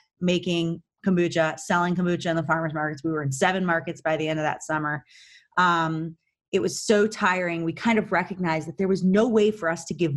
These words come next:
more to Health-Ade. Like, we were already giving more than a person could give to something. And so we sort of had to make a call. It was like, "Well, we're either gonna keep doing it like this and it's never gonna get bigger because we're just already putting our max in, or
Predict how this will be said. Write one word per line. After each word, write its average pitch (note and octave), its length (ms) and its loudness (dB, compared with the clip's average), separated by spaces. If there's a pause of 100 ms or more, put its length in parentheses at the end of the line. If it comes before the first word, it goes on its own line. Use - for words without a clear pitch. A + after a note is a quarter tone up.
more D#3+ 640 2
to E3+ 80 -10
Health-Ade. C#3 460 -4 (120)
Like, C#3+ 200 0 (340)
we G#3 100 6
were G#3+ 160 2
already G#3+ 240 4
giving E3+ 460 0
more F3 280 2
than E3 160 -2
a D3+ 60 -2
person D3 380 -2
could C3+ 180 -6
give D3+ 220 0
to - 80 -14
something. C#3 520 -4 (520)
And G3+ 160 4
so G3+ 360 2
we F#3+ 140 0
sort C4 220 0
of A#3+ 60 -2
had A3+ 200 0
to G#3 80 2
make G3+ 220 2
a C#3+ 40 -4
call. - 460 -2 (220)
It - 20 -8
was F3+ 160 -2
like, E3 240 2 (400)
"Well, A3 420 2
we're F3+ 80 0
either G#3 160 4
gonna E3 200 -2
keep - 340 0
doing A3+ 200 4
it E3+ 100 -2
like E3+ 180 -2
this F#3 220 0
and D#3+ 80 -2
it's C#3 160 -6
never F#3+ 260 2
gonna F3 240 0
get D3 280 -2
bigger C#3+ 360 0
because D3+ 320 -2
we're D3+ 160 -2
just D3+ 320 -4
already D#3+ 320 2
putting D3+ 300 -4
our C#3+ 100 -2
max C#3 380 -2
in, D3 340 -2 (640)
or F3 540 0